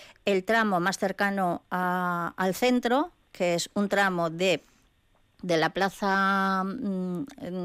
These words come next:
de Iparralde, subiendo a Campanas, ese tramo del Portal de Legutiano, ese no entra,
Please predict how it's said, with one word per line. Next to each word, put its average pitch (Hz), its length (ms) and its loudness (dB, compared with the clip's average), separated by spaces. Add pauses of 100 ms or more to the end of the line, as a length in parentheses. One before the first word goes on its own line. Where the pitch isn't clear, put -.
(260)
de 180 280 -2
Iparralde, 226 760 0 (440)
subiendo 196 560 0
a 185 100 0
Campanas, 247 920 -2
ese 180 320 -2 (300)
tramo 196 400 2
del 175 280 2
Portal 180 360 -2
de 185 80 2
Legutiano, 233 720 2
ese 185 300 -2
no 196 160 2
entra, 254 400 0